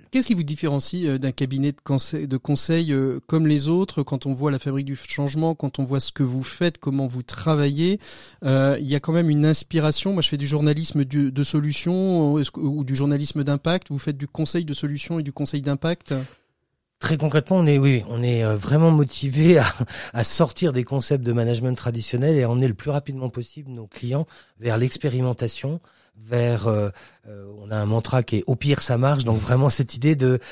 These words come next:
Speaker 2: euh, surtout, euh, commencer, expérimenter. Le pire, ça serait l'inertie et de ne pas faire, ou la peur de faire, dans un pays qui est largement managé par le risque depuis longtemps,
Speaker 1: Mhm.
Speaker 2: sans doute trop longtemps,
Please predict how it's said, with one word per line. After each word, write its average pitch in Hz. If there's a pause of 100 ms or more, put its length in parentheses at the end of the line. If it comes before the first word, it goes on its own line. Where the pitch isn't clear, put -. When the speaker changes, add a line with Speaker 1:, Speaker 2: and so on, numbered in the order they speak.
(220)
Speaker 2:
euh, 113
surtout, 165
euh, 117
commencer, 165
expérimenter. 143
Le 143
pire, 175
ça 143
serait -
l'inertie 135
et -
de 120
ne 117
pas 120
faire, 165 (260)
ou 135
la 120
peur 151
de 131
faire, 147 (380)
dans 123
un 123
pays 135
qui 120
est 107
largement 143
managé 123
par 113
le 113
risque 117
depuis 98
longtemps, 123 (100)
Speaker 1:
Mhm. 117
Speaker 2:
sans 123
doute 127
trop -
longtemps, 113